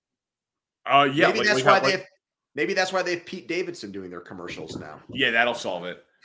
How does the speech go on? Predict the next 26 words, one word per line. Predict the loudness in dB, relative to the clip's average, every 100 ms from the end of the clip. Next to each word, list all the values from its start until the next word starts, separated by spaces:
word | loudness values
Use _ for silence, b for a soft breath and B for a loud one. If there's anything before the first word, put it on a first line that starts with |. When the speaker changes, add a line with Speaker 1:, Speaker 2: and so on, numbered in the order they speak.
| b
Speaker 1:
Like | 0 4
how, | 2 2
like | 0
how | 2
Domino's | 2 4 2 2 -2 -2
did | -4
their | -4 -2
big | -4 -4
rebrand. | -2 0 0 -2 -4 -14 _ b _ _
Speaker 2:
Yeah. | -10 -10 -2
Speaker 1:
That | 0
one | 2
actually | 2 2 -6
worked, | -4 -6 -6
by | -8
the | -6
way. | -8 -10 -12 _ _ _
They're | 2 2
like, | 2
"Hey, | 2 2 0 -8 -2
our | 2 2
bad. | 2 -2 -4 -8
Our |
pizza | -6 -6 -4
was | -6 -2 0 0 -4
bad, | -6 -6 -6 -10